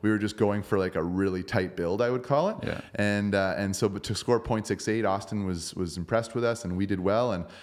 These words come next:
Speaker 1: um, the, the, the experience of going through that diagnosis with him was also a learning experience and also a benefit to the home. Um, so yeah, I would recommend Austin or,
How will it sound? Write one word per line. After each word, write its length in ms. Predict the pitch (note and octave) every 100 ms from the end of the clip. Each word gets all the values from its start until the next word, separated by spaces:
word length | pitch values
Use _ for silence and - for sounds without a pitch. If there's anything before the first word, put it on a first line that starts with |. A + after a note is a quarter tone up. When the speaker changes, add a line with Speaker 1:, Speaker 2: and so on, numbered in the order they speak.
| - -
Speaker 1:
um, 440 | F#2 F#2 F#2 F2+
the, 200 | F#2+ F2+ -
the, 600 | F#2+ F2+ E2 D#2 D2 - _ - _ -
the 120 | E2 F2
experience 640 | - - C3+ C3+ B2+ G#2+
of 100 | G2
going 240 | A2 G#2+ G#2+
through 200 | - G#2+
that 200 | F#2+ E2
diagnosis 680 | F2 E2+ D#2+ F2 - B2+
with 100 | C3+
him 360 | C#3 C#3 D3+ A#2
was 280 | F#2+ F2+ - -
also 440 | G2 G2+ - G#2+
a 20 | E2+
learning 380 | D#2+ F2 A#2
experience 500 | C3 - - D#3 E3+ -
and 180 | G2+
also 360 | - G2+ - G#2
a 60 | F2
benefit 400 | F#2 F2+ - E2+
to 100 | F2+
the 120 | E2
home. 320 | D2+ F2+ F3 - - - - -
Um, 260 | F#2 F2+
so 300 | E2+ G2+ E2+
yeah, 200 | F2 D#2+
I 80 | C#2
would 120 | E2+
recommend 360 | F2 E2 E2+ D#2+
Austin 400 | D2+ D#2+ - F2
or, 220 | D#2 D2+